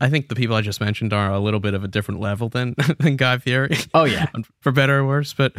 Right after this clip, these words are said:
Speaker 1: those brands are worth hundreds of millions of dollars probably. So he's making a good move there, I think.
Speaker 2: So everybody knows Guy Fieri is, you know, the host of Triple D, and everybody has seen him on T V and stuff.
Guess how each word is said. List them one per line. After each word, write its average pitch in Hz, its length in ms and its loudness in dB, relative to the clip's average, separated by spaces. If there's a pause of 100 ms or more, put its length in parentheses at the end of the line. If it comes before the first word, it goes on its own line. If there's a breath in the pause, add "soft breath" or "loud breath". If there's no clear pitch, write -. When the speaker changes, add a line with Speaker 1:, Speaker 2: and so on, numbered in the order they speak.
(320 loud breath)
Speaker 1:
those 160 220 4
brands 127 320 2
are 104 80 0
worth 104 260 -2
hundreds 95 360 -4
of 95 60 -4
millions 95 340 -2
of 104 60 -8
dollars 98 320 -6
probably. - 420 -8
So - 120 -4
he's 170 180 0
making 160 220 0
a 147 60 2
good 135 140 0
move 143 220 0
there, 98 180 0
I 101 60 -6
think. 123 340 -10 (280)
Speaker 2:
So 156 500 2
everybody 208 420 4
knows 123 240 4
Guy 120 160 4
Fieri 113 500 2
is, 107 500 0 (100)
you 120 60 2
know, 110 120 2
the 107 60 0
host 113 240 0
of 117 80 -6
Triple 120 220 0
D, 104 280 0
and 101 80 0
everybody 117 380 0
has 117 100 0
seen 117 160 0
him 110 80 2
on 107 120 0
T - 120 -4
V 104 120 -2
and 98 100 -4
stuff. - 240 -8